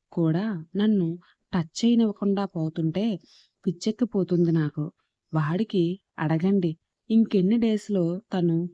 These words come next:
రికవర్ అవుతుందో అని, అన్నాడు మహి. కనుక్కుంటాను మహి, నువ్వు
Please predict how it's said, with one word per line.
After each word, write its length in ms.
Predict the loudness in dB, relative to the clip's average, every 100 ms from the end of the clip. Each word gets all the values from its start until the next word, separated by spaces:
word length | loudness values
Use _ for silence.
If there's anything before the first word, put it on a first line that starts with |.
| _ _
రికవర్ 440 | -2 0 0 -2 0
అవుతుందో 500 | 0 0 2 2 2
అని, 320 | 2 0 -2 _ _ _ _ _
అన్నాడు 360 | -4 -2 0 0
మహి. 340 | 0 0 -2 -4 -8 _ _ _ _ _ _ _ _ _ _ _ _ _ _ _ _ _ _ _ _ _ _ _ _ _ _ _ _ _ -2
కనుక్కుంటాను 680 | 0 0 2 2 4 2
మహి, 320 | 2 2 0 -2 -6 _ _ 2
నువ్వు 480 | 4 4 2 0